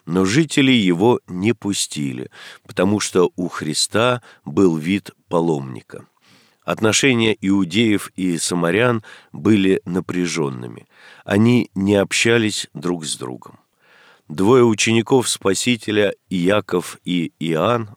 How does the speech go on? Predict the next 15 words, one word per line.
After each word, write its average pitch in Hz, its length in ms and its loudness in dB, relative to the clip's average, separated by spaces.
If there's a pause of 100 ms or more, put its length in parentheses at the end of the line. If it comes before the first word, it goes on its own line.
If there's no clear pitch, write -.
братья 90 640 2
Зеведеевы, 78 880 -4 (640)
разгневанные 113 920 2
поведением 104 760 0
самарян 95 600 0
в 82 100 -2
отношении 92 600 -2
Христа, 104 680 -2 (360)
предложили 110 920 4
наказать 120 840 0
этих 80 460 -4
людей. 76 540 -6 (1040)
«Господи, 82 720 2 (240)
хочешь 139 560 2
ли, 113 280 0